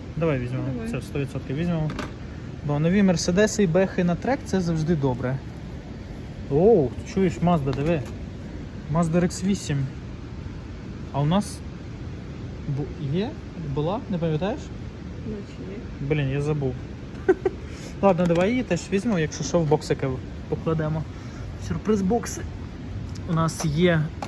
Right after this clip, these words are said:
Speaker 1: поціновувачі G D M, старого та нового, тому, я думаю, хлопці, дівчата там оцінять. Так, а що по літачках? Літачки, вер-,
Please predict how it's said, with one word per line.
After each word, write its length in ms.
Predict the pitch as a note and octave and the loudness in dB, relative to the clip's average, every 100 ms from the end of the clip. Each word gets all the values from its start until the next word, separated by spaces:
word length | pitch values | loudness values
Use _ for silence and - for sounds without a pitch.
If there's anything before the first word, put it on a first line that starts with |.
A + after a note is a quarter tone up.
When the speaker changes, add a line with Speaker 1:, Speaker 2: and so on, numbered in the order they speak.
| - | -4
Speaker 1:
поціновувачі 800 | E3+ - F3 E3+ D#3 D3 - - D#3 D3+ C#3+ C#3+ | -2 0 2 4 4 2 -2 -2 0 0 -2 -2
G 140 | C#3 C#3+ | -2 0
D 20 | D#3 | 2
M, 420 | G#3+ C#4 B3+ A#3 G#3 - - - - - | 2 4 2 0 -2 -8 -12 -12 -10 -10
старого 580 | - D#3 D#3+ B3+ A#3 | -2 4 8 8 8
та 140 | F#3+ D#3+ | 4 4
нового, 480 | D#3 E3 A3+ F3+ D#3 | 4 4 4 4 0
тому, 200 | D#3+ D#3+ | 0 0
я 120 | D#3 D3 | 2 2
думаю, 400 | D3+ D#3 D3 C#3 | 2 0 -2 -2
хлопці, 320 | - D#3 - C#3 | -2 -2 -2 -6
дівчата 480 | C3+ - C3+ C3 C3+ | -6 -2 -2 -2 -4
там 100 | C3+ | -6
оцінять. 480 | C3+ - C3+ B2+ - - - - - - - - - - - - - | -4 -4 -2 -4 -6 -10 -10 -10 -10 -10 -10 -10 -10 -10 -10 -10 2
Так, 480 | F3+ F3 E3 D#3 D3+ | 6 6 6 4 2
а 40 | |
що 220 | E3 - B3+ | 2 4 6
по 140 | A#3 | 8
літачках? 1300 | G#3+ F#3 G3+ F#3+ - - E3+ D#3 D3+ D#3 E3 - - - - - - | 6 6 2 0 -2 4 6 8 6 4 2 -2 -8 -8 -10 -8 -2
Літачки, 960 | E3 - E3+ - - - A#3 C#4 C#4+ C4+ | 0 2 0 0 -4 2 4 6 6 6
вер-, 260 | F#3 D#3+ | 6 4